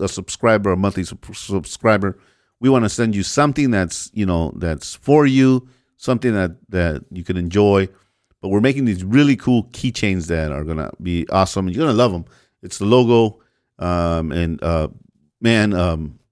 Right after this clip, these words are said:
I, I, I'll, i-, if you follow me on Instagram, you'll see them. Um, the other way that you can also sponsor this show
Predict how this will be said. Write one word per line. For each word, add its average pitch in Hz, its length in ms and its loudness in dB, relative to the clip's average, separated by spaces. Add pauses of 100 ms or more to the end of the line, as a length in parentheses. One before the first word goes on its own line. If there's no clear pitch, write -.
(400)
I, 113 80 0
I, - 240 -4
I'll, 151 280 2
i-, 135 220 4
if - 160 0
you 120 60 -4
follow 226 260 2
me 208 120 2
on 156 100 0
Instagram, 123 400 0
you'll 98 100 0
see 110 240 -2
them. 78 220 -4 (720)
Um, 92 380 -8 (280)
the 113 140 2
other 208 140 4
way 202 120 6
that 156 140 2
you 127 80 0
can 113 200 -2
also 120 320 -2
sponsor 104 360 -6
this 95 140 -4
show 113 360 0